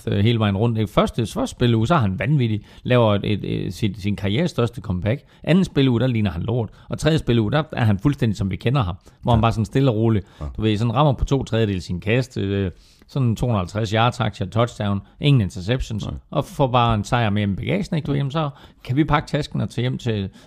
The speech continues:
Speaker 1: ej, de spillede vist i på hjemmebane, gjorde de ikke? Men, øh, så kan vi pakke tasken og,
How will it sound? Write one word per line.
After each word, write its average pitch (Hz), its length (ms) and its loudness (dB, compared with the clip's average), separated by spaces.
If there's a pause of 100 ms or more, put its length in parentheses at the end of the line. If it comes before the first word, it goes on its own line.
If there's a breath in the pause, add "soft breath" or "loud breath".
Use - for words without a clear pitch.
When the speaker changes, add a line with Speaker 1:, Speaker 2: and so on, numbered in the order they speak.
Speaker 1:
ej, 120 80 0
de 98 60 -2
spillede 107 240 0
vist 101 160 -2
i 110 40 -2
på 101 180 -4
hjemmebane, 98 340 -2
gjorde 98 160 -6
de 98 60 -6
ikke? 107 120 -10 (340 loud breath)
Men, 101 180 2
øh, 95 280 0
så - 100 -6
kan 127 100 0
vi 127 40 2
pakke 113 220 0
tasken 117 320 0
og, 95 300 -2